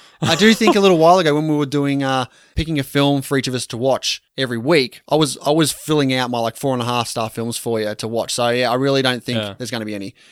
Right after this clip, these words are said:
Speaker 1: But let's kick it off with you, mate. What is your number fifty film of the decade?
Speaker 2: Of the decade, top fifty, here we go,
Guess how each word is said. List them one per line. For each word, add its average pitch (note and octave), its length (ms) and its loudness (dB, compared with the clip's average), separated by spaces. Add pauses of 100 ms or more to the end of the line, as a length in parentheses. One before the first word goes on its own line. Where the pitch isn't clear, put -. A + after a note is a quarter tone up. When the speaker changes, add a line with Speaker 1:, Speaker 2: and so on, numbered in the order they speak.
(200)
Speaker 1:
But F3+ 260 4 (160)
let's D#3 120 -4
kick E3+ 160 -4
it E3+ 60 2
off D#3 140 2
with C#3+ 100 -4
you, C#3+ 120 2
mate. C#3 280 0 (320)
What E3 140 2
is D3+ 100 2
your D3+ 80 2
number D3+ 240 0
fifty D3+ 500 -2
film A#2 480 -4
of C3+ 100 -4
the D3 60 2
decade? A#2+ 460 -2 (100)
Speaker 2:
Of E3 200 2
the E3+ 100 4
decade, A2 680 -2 (220)
top F#3 180 2
fifty, A#2 340 -6
here C#3+ 120 0
we C#3 100 2
go, G2+ 360 0